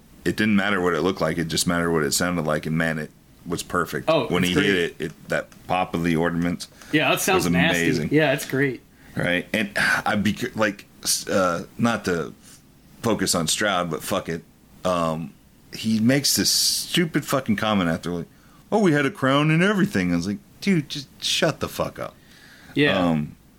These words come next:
Speaker 1: just too much.
Speaker 2: Way to, way to, way to shit on the, the, the illusion,
Speaker 1: Yeah,
Speaker 2: so to
Speaker 1: like,
Speaker 2: speak. Yeah.
Speaker 1: come on, man. Um, but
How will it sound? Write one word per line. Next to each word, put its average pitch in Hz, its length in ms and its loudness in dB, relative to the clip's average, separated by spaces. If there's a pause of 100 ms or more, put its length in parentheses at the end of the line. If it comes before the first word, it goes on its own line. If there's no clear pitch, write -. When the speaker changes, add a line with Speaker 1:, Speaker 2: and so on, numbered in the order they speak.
(400)
Speaker 1:
just 110 300 0
too 80 160 0
much. 67 300 -4
Speaker 2:
Way 170 100 4
to, 170 180 4
way 151 140 4
to, 143 240 2 (160)
way 139 160 -2
to 156 140 -2
shit 156 220 -2
on 135 160 2
the, 110 340 -8
the, 107 160 -16 (260)
the 131 120 -2
illusion, 123 520 -2
Speaker 1:
Yeah, 90 360 2
Speaker 2:
so 73 40 0
to 78 60 -2
Speaker 1:
like, 82 100 0
Speaker 2:
speak. 120 160 -6
Yeah. 135 280 0 (280)
Speaker 1:
come 127 160 2
on, 50 220 -4
man. 55 300 -8 (960)
Um, 85 480 -2 (1600)
but 101 320 0